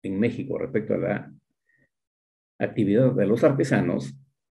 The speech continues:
disponía que era competencia, por decirles entre otros, el tema de darle, facilitarle recursos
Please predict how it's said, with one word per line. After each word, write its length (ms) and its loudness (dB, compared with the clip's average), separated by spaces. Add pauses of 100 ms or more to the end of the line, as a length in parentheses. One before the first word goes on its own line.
(200)
disponía 760 4
que 140 4
era 180 2
competencia, 680 2
por 120 -2
decirles 260 -2
entre 220 0
otros, 360 2
el 120 0
tema 220 2
de 60 2
darle, 420 0
facilitarle 540 -2
recursos 560 0